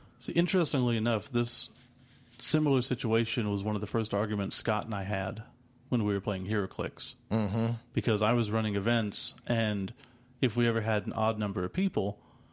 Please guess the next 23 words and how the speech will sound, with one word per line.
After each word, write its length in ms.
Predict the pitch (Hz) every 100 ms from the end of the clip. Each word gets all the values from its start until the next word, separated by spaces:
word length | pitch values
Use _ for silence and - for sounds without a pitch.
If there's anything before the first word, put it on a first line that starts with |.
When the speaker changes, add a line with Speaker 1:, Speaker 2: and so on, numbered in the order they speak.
| - -
Speaker 1:
I 80 | 110
had 180 | 117 101
a 60 |
goof-off 540 | 90 143 156 113 101 -
team 480 | 110 98 98 101 - - -
that 140 | 101
I 140 | 98 101
would 200 | 98 -
play 260 | 113 101
the 100 | 107
person 460 | - 104 98 - 113
who 120 | 110
had 180 | 98 101
the 60 | 104
bye 360 | - 110 110
round. 480 | 98 - - - - - - - - - - - - _
And 200 | 120 107
in 200 | 98 95
that, 480 | 107 131 117 104 - - - - 123
y-, 100 | 113 - _ - - -
you 160 | 135
could 240 | 117 120 95
choose 640 | - 151 156 156 139 -